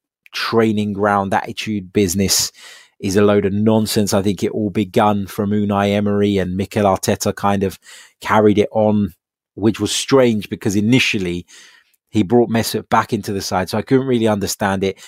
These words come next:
Maybe there were political factors in play here. Maybe things went on behind the scenes that as supporters we're not privy to, but it just feels like a real sad ending, uh, to the, the Arsenal career of someone who helped us break our nine-year trophy drought.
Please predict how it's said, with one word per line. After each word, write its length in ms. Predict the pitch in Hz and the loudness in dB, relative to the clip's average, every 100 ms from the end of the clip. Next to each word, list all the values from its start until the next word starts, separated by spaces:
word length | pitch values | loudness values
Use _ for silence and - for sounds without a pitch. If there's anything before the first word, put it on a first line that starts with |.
| - | -8
Maybe 340 | 113 123 127 123 | 2 4 4 4
there 140 | 117 | 4
were 100 | 107 | 2
political 600 | - 107 107 - - 104 | 0 0 0 -2 -4 -4
factors 440 | - 107 - 107 | 0 -2 -2 -4
in 140 | 101 95 | -4 -6
play 240 | - 110 | -2 0
here. 180 | 98 101 | 2 2
Maybe 320 | 98 113 98 | 4 2 2
things 320 | 98 120 104 | -2 -2 -2
went 180 | 104 101 | 0 0
on 180 | 101 92 - - - - | 0 -2 -6 -20 -20 -8
behind 280 | 98 104 98 | 0 2 2
the 60 | |
scenes 320 | 98 110 101 92 | 0 0 0 0
that 140 | 101 | -2
as 100 | 92 | -2
supporters 600 | - - - 101 - 87 | -4 -6 -2 -2 -2 0
we're 100 | 98 | 2
not 220 | 98 - | 2 0
privy 300 | - 110 98 | 0 0 0
to, 200 | 92 101 | -4 -4
but 180 | 85 104 - - - - - | 0 -2 -2 -16 -20 -12 -6
it 160 | 113 | -2
just 180 | 127 117 | 0 0
feels 280 | - 123 104 | 2 2 2
like 200 | 101 - | 0 0
a 60 | |
real 380 | 104 127 127 101 _ _ | 2 4 4 2 _ _
sad 520 | - - - 135 123 | -2 0 2 4 4
ending, 480 | 127 127 101 87 87 _ _ _ _ | 2 0 -2 -8 -10 _ _ _ _
uh, 400 | 98 101 98 95 - | -2 0 0 -2 -4
to 140 | 117 | 0
the, 160 | 110 101 - | 0 0 -4
the 140 | 110 | 2
Arsenal 360 | 120 123 - 113 | 4 4 0 -6
career 400 | - 113 110 104 | -2 2 2 2
of 100 | 95 | -2
someone 320 | 120 113 113 | -4 -2 -2
who 80 | 117 | 0
helped 320 | 131 165 - | 0 0 -2
us 200 | 104 - - _ _ - | -6 -6 -20 _ _ 0
break 260 | 117 107 | 0 2
our 140 | 101 101 | 0 0
nine-year 360 | 98 98 98 | 0 -2 -4
trophy 380 | 92 104 95 101 | -2 -2 -2 -4
drought. 320 | 82 95 85 | 0 0 0